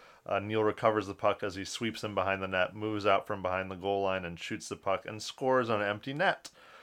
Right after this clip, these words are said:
But why was the net empty? Well, when Draisaitl made the initial shot, Allen skated to the top of the crease to cut off the angle. When the shot deflects off Kassian,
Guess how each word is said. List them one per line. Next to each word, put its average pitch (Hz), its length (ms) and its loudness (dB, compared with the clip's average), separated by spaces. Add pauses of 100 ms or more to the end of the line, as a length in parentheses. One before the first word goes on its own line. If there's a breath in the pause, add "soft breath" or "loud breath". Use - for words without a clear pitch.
(260 loud breath)
But 175 160 4
why 107 240 12
was 113 220 2
the 113 120 -4
net 92 300 0 (180)
empty? 87 540 -6 (440)
Well, 123 300 10
when 123 160 2
Draisaitl 123 500 6
made 110 200 0
the 104 80 0
initial 107 320 -2
shot, 104 340 4
Allen 104 240 2
skated 120 560 -2 (280 loud breath)
to - 80 -16
the 123 80 2
top 160 280 4
of 147 80 2
the 113 80 2
crease 110 460 -2
to 107 100 -6
cut 104 160 6
off 95 160 6
the 101 140 -4
angle. 101 480 2 (220 loud breath)
When 101 100 -6
the 95 80 -2
shot 107 240 4
deflects - 480 0
off 98 200 4
Kassian, 101 680 2